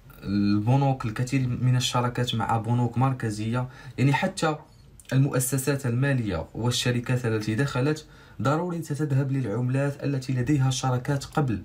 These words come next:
مع شركات كبيرة وقوية. تقول مثلًا سامسونج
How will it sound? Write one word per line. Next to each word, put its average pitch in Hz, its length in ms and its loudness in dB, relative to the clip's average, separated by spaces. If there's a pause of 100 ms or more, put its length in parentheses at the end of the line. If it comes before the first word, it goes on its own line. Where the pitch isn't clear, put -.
(220)
مع 110 160 0
شركات 123 460 0
كبيرة 123 420 0
وقوية. 92 560 0 (1200)
تقول 131 300 2
مثلًا 123 440 0 (180)
سامسونج 117 580 -2